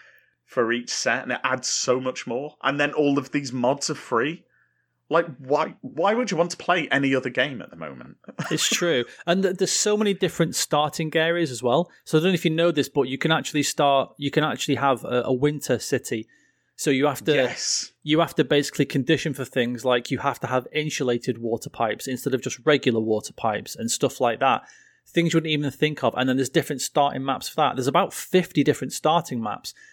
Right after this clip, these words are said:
Speaker 2: So if you want to basically
Speaker 1: Yeah.
Speaker 2: do one that's like Hawaiian Islands, you can. If you want to do one that's just basically a massive patch of earth, you can.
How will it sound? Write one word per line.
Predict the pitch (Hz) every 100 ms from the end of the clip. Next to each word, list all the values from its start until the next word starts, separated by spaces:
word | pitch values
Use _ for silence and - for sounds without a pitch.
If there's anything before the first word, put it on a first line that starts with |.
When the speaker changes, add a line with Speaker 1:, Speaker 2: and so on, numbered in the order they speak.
| _ -
Speaker 2:
So | -
if | 165 208
you | 214
want | 202
to | 180
basically | 170 156 113
Speaker 1:
Yeah. | 139
Speaker 2:
do | 151 147
one | 147
that's | 139 131 -
like | 143 135
Hawaiian | - 135 135 131 135
Islands, | 147 123 98 117 165 - _ _ _ _
you | 131 131
can. | 185 175 120
If | - 127
you | 180
want | 180
to | 156
do | 156
one | 151 151
that's | 139
just | - 160 - - 127
basically | 127 127 147 123 120
a | 117
massive | 127 143 135 - 139
patch | - 135 -
of | 127
earth, | 160 143 - -
you | 123 131
can. | 165 131